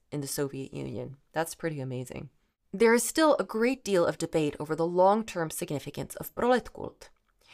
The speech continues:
What's really striking today is how Proletkult, despite its focus on art, offers remarkable parallels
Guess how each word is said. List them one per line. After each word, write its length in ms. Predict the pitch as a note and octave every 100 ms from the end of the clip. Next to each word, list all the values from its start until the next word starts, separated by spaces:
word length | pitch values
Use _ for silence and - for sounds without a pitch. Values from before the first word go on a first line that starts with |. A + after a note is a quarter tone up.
| - -
What's 220 | G#3 -
really 180 | E4+ D#4
striking 460 | - F#3+ F#3 D3+
today 400 | - - A#3+ G3+
is 180 | - F#3
how 160 | F3 F#3+
Proletkult, 680 | - A#3+ C4 - - C#3+ C#3+
despite 420 | - - A3+ B3
its 160 | -
focus 340 | - G3 F#3 -
on 160 | - E3 -
art, 320 | G3 D#3 - - - -
offers 360 | G3 G3 G#3 G#3
remarkable 600 | G3 G3+ A3+ C4 A#3 A3+
parallels 640 | E3+ D3 C#3 B2+ C3 -